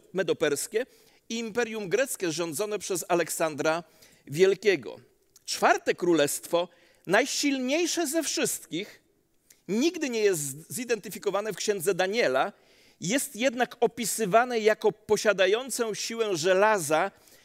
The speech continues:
i zdolność do miażdżenia wrogów. Historycznie nogi z żelaza musiały odnosić się do Imperium Rzymskiego.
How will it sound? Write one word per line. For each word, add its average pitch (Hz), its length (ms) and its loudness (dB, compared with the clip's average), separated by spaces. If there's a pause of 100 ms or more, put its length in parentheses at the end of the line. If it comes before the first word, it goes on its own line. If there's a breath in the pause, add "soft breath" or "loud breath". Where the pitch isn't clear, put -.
(240 soft breath)
i 214 100 -2
zdolność 175 760 0
do 190 120 0
miażdżenia 202 580 2
wrogów. 165 680 0 (680 soft breath)
Historycznie 185 1040 -4 (220)
nogi 277 340 -4
z 185 100 -6
żelaza 185 580 -2
musiały 202 640 0 (220)
odnosić 190 500 -6
się 185 220 -2
do 180 100 -2
Imperium 190 560 -4
Rzymskiego. 147 760 -4